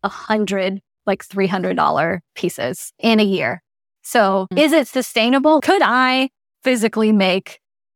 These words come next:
Speaker 1: about a hundred original pieces of artwork? I probably could physically make that many. But the question is, will I be able to have good, healthy boundaries in my life? And is that artwork,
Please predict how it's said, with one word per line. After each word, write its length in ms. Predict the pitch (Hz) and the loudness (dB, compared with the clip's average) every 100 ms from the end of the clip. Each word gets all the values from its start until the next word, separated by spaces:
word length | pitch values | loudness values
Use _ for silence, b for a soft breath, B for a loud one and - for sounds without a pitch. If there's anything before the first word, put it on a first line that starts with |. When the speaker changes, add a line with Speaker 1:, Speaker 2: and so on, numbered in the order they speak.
| _ 220 | _ -6
Speaker 1:
about 280 | 208 185 | 0 0
a 40 | 190 | 0
hundred 400 | - 196 196 185 | -2 -2 0 -2
original 360 | 190 - 160 170 | -2 -4 -6 -6
pieces 260 | 180 160 | -8 -8
of 80 | 185 | -4
artwork? 340 | - 113 110 - - | -4 -4 -10 -10 -4
I 140 | 233 | -4
probably 640 | 226 - 208 202 226 220 - | -4 -2 0 2 0 -2 -2
could 320 | - 196 - | -2 -2 0
physically 400 | 220 226 233 226 | 0 0 0 0
make 220 | 240 - | -2 0
that 160 | 247 233 | 0 2
many. 360 | 233 262 302 - _ _ | 4 4 0 -4 _ _
But 200 | 202 240 | 0 0
the 80 | 254 | 0
question 420 | - 226 - 220 | 2 0 2 0
is, 220 | 214 196 202 | 0 -2 -8
will 320 | 196 220 226 | -2 2 4
I 200 | 185 202 | 4 2
be 160 | 208 202 | 2 2
able 220 | 196 208 | 2 0
to 100 | 208 | -2
have 380 | 208 190 185 185 - | -2 0 0 -2 -4
good, 200 | 214 202 | -2 -2
healthy 400 | 185 208 185 214 | -2 -2 -2 -2
boundaries 480 | 190 180 190 226 226 | -2 -4 -2 -2 -2
in 120 | 240 | -2
my 160 | 233 233 | -2 0
life? 360 | 220 226 269 - _ _ _ _ - | 2 2 0 -6 _ _ _ _ -4
And 220 | 220 214 - | -2 -2 2
is 180 | 240 214 | 2 4
that 240 | 226 - | 2 2
artwork, 600 | 208 208 196 202 202 - | 2 0 2 2 2 -4